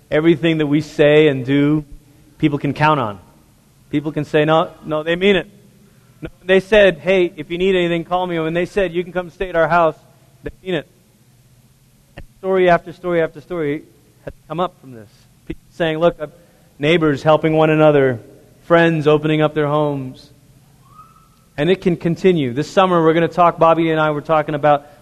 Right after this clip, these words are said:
some initiatives that we can do to continue to serve our city. But even beyond that, the goal is for this kind of trustworthiness and truthfulness to spill out.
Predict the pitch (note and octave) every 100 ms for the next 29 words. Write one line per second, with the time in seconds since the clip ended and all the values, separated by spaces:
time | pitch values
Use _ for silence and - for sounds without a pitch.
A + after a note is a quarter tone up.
0 | _ - D#3 D#3+ E3 F3 D#3+ C#3+ D3+ D3
1 | D#3 D3+ C#3 D#3+ C#3 C#3 C3+ E3 D#3 C#3+
2 | - D#3+ D#3 D3+ D3 B2 - D#3+ D3 -
3 | - _ G3 G3+ F#3+ F#3 F3+ F3+ F3 D3
4 | C3 - _ _ _ _ _ - D3+ D3
5 | F#3 G3+ F#3 - E3+ D3+ F#3 - - E3+
6 | E3 E3 D3+ C#3 - - _ _ - F#3+
7 | F3 - E3+ E3 D#3 C#3+ C3+ C#3+ B2+ -
8 | D#3+ D#3 C#3+ C3+ C3 - _ _ _ -
9 | - - - D3 C#3 C3+ B2+ A#2+